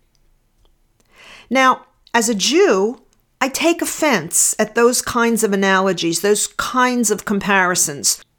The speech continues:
throwing around Nazi references. Because what that is, it's just fear, fear, fear, and more fear. And it's implying demagoguery.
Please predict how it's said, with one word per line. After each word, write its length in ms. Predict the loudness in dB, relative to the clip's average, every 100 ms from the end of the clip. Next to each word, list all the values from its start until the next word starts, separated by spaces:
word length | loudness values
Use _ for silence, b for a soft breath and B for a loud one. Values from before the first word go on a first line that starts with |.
| _ _ _
throwing 400 | -2 2 2 2
around 380 | 0 2 2 2
Nazi 420 | 2 0 0 -2
references. 880 | 0 -2 -2 -6 -6 -8 -4 -6 -6 b b b b b b
Because 320 | 0 0 0
what 240 | -2 -2
that 200 | 0 2
is, 560 | 4 4 2 -2 -4 -8 _ _ _ -2
it's 240 | -2 -2
just 420 | -2 0 0 -4
fear, 440 | -4 -2 -2 -4 -12 _ _ _
fear, 600 | -6 0 2 2 -2 -8 _ _
fear, 640 | -20 -12 -2 0 0 -4 -16 _ _ -2
and 200 | 0 2
more 260 | 2 2 0
fear. 480 | -4 -6 -6 -10 _ _ _ _ _ -14 -2
And 140 | 0
it's 180 | 0 0
implying 720 | -2 -2 -2 0 0 0 0
demagoguery. 1040 | 2 2 2 2 4 2 0 -4 -4 -6